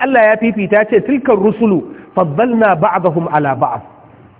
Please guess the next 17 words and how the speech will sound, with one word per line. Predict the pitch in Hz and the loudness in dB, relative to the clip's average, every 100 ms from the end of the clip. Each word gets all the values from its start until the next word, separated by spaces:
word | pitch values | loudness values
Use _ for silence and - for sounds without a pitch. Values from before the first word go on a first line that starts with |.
| _ _ _ _ | _ _ _ _
Da | 147 208 | -6 -2
kansa | 311 302 - | -2 -2 -4
Allah | 220 220 202 | -2 -2 -2
ya | |
faɗa, | 202 180 | -2 -2
ya | 196 | -2
ce | 180 | 0
ya | 202 | 0
fifita | 214 233 220 175 | -2 -6 -6 -4
wasu | 175 196 180 | -4 -4 -6
akan | 170 233 214 | -4 -2 0
wasu, | 226 233 262 - - - _ _ _ _ _ _ | 0 0 -8 -10 -20 -20 _ _ _ _ _ _
amma | 151 185 | -2 0
manzon | 220 165 180 | 0 0 0
Allah | 202 180 | 2 2
saboda | 196 190 156 | 0 -4 -4
tawazu'u | 151 151 180 226 240 - | -2 0 2 2 0 -4